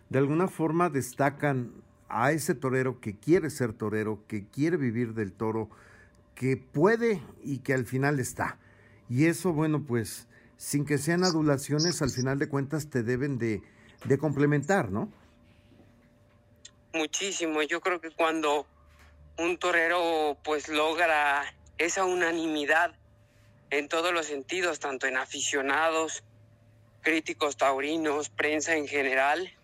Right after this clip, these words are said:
Speaker 2: eh, es algo muy bonito, ¿no? El que, el que logre acaparar todo ello. Y si así fue esta tarde de Madrid, pues aún, aún mucho más, eh, contento estoy.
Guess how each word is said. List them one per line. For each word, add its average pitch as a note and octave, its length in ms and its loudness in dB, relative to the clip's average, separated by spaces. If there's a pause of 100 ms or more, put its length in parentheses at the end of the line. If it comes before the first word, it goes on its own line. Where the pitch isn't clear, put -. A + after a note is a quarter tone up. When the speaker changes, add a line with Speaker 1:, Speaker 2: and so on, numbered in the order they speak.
(200)
Speaker 2:
eh, C#3 300 0 (460)
es G3 160 2
algo F#3+ 220 2
muy F3+ 220 -2
bonito, D#3 460 -4
¿no? C#3+ 160 0
El C#3+ 160 -2
que, C3 420 0
el C3+ 100 -8
que C#3 140 0
logre D3 320 2
acaparar C#3 600 2 (160)
todo C#3 260 2
ello. D3 320 0 (800)
Y D#3+ 160 -2
si D3+ 680 -2
así F3 320 0
fue D#3+ 320 2
esta D3+ 280 2
tarde D3 340 2
de C#3 140 0
Madrid, C#3 480 -2 (560)
pues C3+ 880 0 (320)
aún, D3+ 840 0 (360)
aún F#3+ 360 2
mucho F3 300 0
más, E3+ 380 0 (560)
eh, C#3 760 0
contento D3+ 540 -2
estoy. B2+ 340 -4